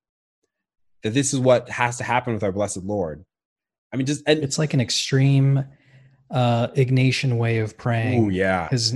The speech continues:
Speaker 1: Yeah.
Speaker 2: you know, one of the, one of the, the ways that Saint Ignatius suggested that we pray is we, we mentally imagine ourselves in the situation.
Speaker 1: Mm-hmm.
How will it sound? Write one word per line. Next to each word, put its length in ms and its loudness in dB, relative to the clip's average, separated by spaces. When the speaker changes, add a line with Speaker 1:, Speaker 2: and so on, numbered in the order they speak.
Speaker 1:
Yeah. 280 -2
Speaker 2:
you 100 2
know, 120 2
one 200 0
of 120 0
the, 300 0
one 160 0
of 120 0
the, 480 -4
the 180 -2
ways 400 -4
that 300 -6
Saint 340 2
Ignatius 800 -2
suggested 560 -4
that 160 -6
we 80 -6
pray 320 -2
is 220 -2
we, 260 -6
we 120 -4
mentally 840 -2
imagine 500 0
ourselves 460 -4
in 80 -6
the 80 -8
situation. 720 -10
Speaker 1:
Mm-hmm. 300 -6